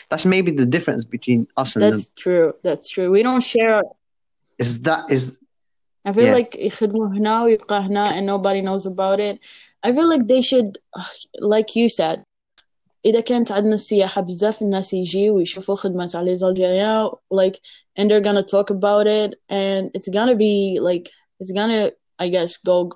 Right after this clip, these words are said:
Speaker 2: viral. But we don't have that. We don't have سياحة. People don't le-, don't share their work.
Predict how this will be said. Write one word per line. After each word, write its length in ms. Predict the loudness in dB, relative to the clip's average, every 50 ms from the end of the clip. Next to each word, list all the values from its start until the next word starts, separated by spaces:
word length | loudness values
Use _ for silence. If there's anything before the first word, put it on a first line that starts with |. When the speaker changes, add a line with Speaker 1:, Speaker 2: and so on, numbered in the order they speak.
| _ -12 -8
Speaker 2:
viral. 540 | -4 -2 0 0 2 2 2 2 2 0 -2 -6 -16 -20 -20 -20 _ _ _ _
But 280 | -2 0 0 0 0 0
we 180 | 2 4 4 4
don't 300 | 4 4 2 2 0 0
have 380 | 0 0 0 0 0 0 0
that. 160 | -2 -2 0
We 60 | -2 -2
don't 140 | -2 -2 -4
have 160 | -4 -6 -8
سياحة. 840 | -10 -10 -6 -6 -4 -4 -6 -6 -6 -4 -2 -2 -2 -2 -2 -4 -4 _ _ _ _ -4
People 320 | -4 -2 0 2 2 2
don't 240 | 2 0 0 0 0
le-, 160 | 0 -2 -4 -6
don't 240 | -6 -4 -2 -2 -2
share 340 | -2 -2 0 0 2 2 4
their 200 | 4 4 2 2 2
work. 360 | 2 2 2 2 2 0